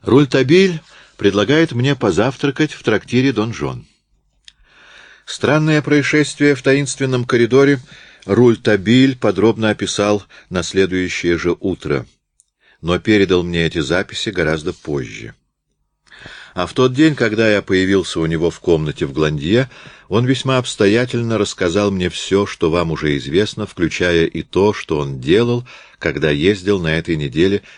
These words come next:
на несколько часов в Париж. Впрочем, ничего полезного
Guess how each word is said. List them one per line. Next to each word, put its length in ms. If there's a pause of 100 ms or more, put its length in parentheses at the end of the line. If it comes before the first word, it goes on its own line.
на 140
несколько 500
часов 480
в 160
Париж. 480 (400)
Впрочем, 560
ничего 400
полезного 680